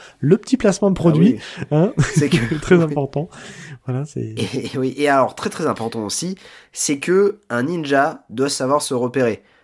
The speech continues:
Speaker 2: Parce que quand le gentil balance au méchant, euh, « On se donne rendez-vous à l'endroit habi-, habituel », les mecs se sont jamais rencontrés. Donc en fait, euh, <laughs> voilà. Donc il faut savoir se repérer.
Speaker 1: Attends,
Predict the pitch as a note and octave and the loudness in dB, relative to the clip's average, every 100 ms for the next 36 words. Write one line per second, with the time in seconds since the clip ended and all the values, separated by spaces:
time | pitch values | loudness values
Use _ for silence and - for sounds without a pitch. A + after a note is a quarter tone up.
0 | _ - A#2 - C3 E3+ E3+ D3 - _ | _ -8 -4 -2 0 2 2 0 -6 _
1 | _ _ _ _ _ _ - A2+ C3+ D3 | _ _ _ _ _ _ -8 -2 2 2
2 | C#3+ D#3+ C#3 C3 C3 C#3+ B2+ B2 C#3+ C#3 | -2 -2 0 0 -2 -2 -2 -2 -2 -4
3 | B2+ _ _ _ _ G#2+ G#2+ G#2+ G#2+ G#2 | -6 _ _ _ _ -6 -2 0 0 0
4 | G2 F2+ - - C#3+ C#3+ E3 D#3+ E3 E3 | -2 -4 -8 -4 0 4 4 6 4 4
5 | D3+ D#3+ D#3 C3 B2 C#3+ D3+ D3 C#3 B2+ | 2 4 6 6 6 4 2 2 2 0
6 | B2+ A#2+ A2+ E3 D#3 A2 A2+ D3 - B2+ | -4 -4 0 0 0 -4 -2 -2 -4 -8
7 | B2+ A#2 A#2+ A2 A#2+ A2+ A#2 - - _ | -4 -2 0 -2 -4 -4 -4 -6 -20 _
8 | A#2 - A#2+ D3+ C#3 A#2+ A2 G#2+ G#2+ G#2 | -8 -4 0 0 2 0 0 0 -2 0
9 | G2+ G2 G2 F#2+ A2 - - - - - | 0 0 -2 -2 -6 -8 -16 -20 -20 -20
10 | - _ _ - _ - _ - - - | -20 _ _ -20 _ -20 _ -20 -20 -20
11 | - _ _ - - - E3 - - F3 | -20 _ _ -18 -14 -2 -2 -2 -2 -2
12 | - D3+ D3 D3 C3 B2+ G2 - - A#3 | 2 2 2 -2 -2 0 -2 -6 -8 -4
13 | C#4+ C4 | -2 -4